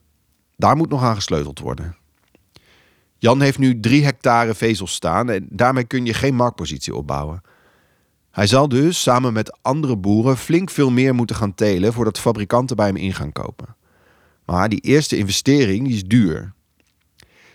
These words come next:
In theorie zouden boeren ook van de overheid geld kunnen krijgen voor de andere diensten die de vezelteelt levert. Zoals het vastleggen van C O twee, het bevorderen van biodiversiteit. Maar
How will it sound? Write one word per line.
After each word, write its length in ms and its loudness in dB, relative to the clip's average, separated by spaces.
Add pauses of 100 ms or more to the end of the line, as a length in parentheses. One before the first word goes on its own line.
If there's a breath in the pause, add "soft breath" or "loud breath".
(120)
In 240 -10
theorie 720 2
zouden 320 0
boeren 380 0
ook 180 -4
van 120 -4
de 120 -2
overheid 600 0
geld 260 -10
kunnen 220 -12
krijgen 600 -16
voor 260 -6
de 260 2
andere 360 2
diensten 480 -6
die 180 -4
de 100 -6
vezelteelt 540 -2
levert. 420 -4 (580 soft breath)
Zoals 180 -8
het 100 -10
vastleggen 520 0
van 120 -4 (100)
C 100 -2
O 140 0
twee, 440 4 (300 soft breath)
het 100 -18
bevorderen 320 -4
van 160 -2
biodiversiteit. 1040 2 (960 soft breath)
Maar 880 -2